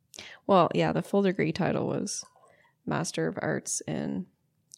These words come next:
Recreation and Leisure Studies. So I just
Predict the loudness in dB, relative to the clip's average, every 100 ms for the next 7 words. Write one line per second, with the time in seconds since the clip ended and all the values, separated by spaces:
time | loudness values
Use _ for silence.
0 | -8 -6 -4 -4 -4 -4 -4 -2 -2 -2
1 | -4 -4 -4 -4 -4 -6 -8 -14 _ _
2 | -20 _ _ -4 -2 0 0 -4